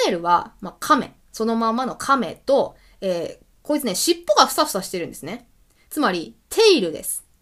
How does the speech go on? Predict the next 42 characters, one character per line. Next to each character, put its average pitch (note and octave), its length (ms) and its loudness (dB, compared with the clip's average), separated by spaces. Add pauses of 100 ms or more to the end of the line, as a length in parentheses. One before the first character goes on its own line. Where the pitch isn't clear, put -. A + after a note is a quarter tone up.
(240)
メ D#4+ 280 -2
ー - 20 0
ル F4+ 100 0
は E4 140 6
別 C#4 220 -2
に C4 320 -4
由 A3 100 -2
来 A3+ 160 0
に G#3+ 60 -2
入 A3+ 100 -2
っ A3 40 -4
て F#3 60 -6
な F3+ 120 -6
く - 80 -14
て、 F3 340 -6 (200)
テ F4+ 220 4
イ G3+ 60 0
ル。 - 220 -10 (360)
カ G4 160 2
メ C4 120 0
と A3 140 -2
尻 F4 460 0
尾 G#4 120 2
が C#4+ 80 4
由 G3 100 2
来 F#3 160 -2
に F3 60 -8
な E3+ 100 -8
っ E3+ 80 -14
て - 80 -14
る - 80 -14
ん - 40 -20
で G3 60 -20
す - 140 -14
ね。 C4+ 220 -10 (720)
で、 - 240 -6
次 C#4+ 300 -2
が、 F3+ 240 -4 (100)
ビ D#4 320 2
ー A3 40 0
ド F3 120 0
ル。 D#3 200 -8